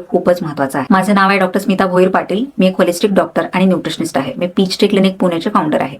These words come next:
So बघा, पिरियड्स व्यवस्थित न येणं किंवा पिरियड्स, अ, काही महिने झाले तरी पिरियड्स न येणं, पिरियड्स खूप डिले होणं, ह्यामध्ये काय होतं exactly?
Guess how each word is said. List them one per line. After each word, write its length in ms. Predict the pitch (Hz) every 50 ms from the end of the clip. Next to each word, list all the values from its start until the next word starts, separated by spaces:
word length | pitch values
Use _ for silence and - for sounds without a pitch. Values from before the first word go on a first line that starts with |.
| - -
So 60 | 233
बघा, 200 | 214 226 220 240
पिरियड्स 560 | 226 - - - 202 196 190 208 214 214 208 -
व्यवस्थित 440 | - 190 180 185 185 185 220 208 -
न 80 | 202 185
येणं 340 | 185 185 175 156 151 156 151
किंवा 180 | - 185 185
पिरियड्स, 420 | 185 190 175 180 185 190 185 185 170
अ, 60 | 165
काही 280 | 160 - 185 165 180
महिने 260 | 190 190 180 175 180 180
झाले 220 | 185 175 170 175
तरी 100 | - 208
पिरियड्स 360 | 190 190 185 180 180 180 -
न 60 | 170
येणं, 360 | 165 165 151 139 135 139 139 143
पिरियड्स 300 | 180 185 185 185 185 -
खूप 180 | - 185 -
डिले 260 | - 196 185 180 190
होणं, 340 | 185 185 - 143 139 135 135 131 - _ _ _ _ - _ _ _ -
ह्यामध्ये 280 | - 190 208 208 226 226
काय 220 | 226 214 190 208
होतं 200 | 214 208 - 185
exactly? 520 | 165 - - 160 143 - - 185 202 233